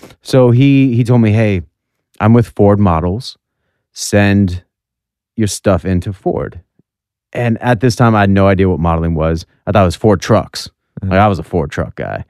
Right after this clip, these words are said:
Speaker 2: Mm-hmm.
Speaker 1: And that was my first vehicle, a Ford Ranger.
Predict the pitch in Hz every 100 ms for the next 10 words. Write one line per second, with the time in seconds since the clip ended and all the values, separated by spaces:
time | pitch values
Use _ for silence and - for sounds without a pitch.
0 | _ _ - 87 - 90 85 82 82 110
1 | 110 90 - 80 120 131 76 71 - 82
2 | 90 110 87 71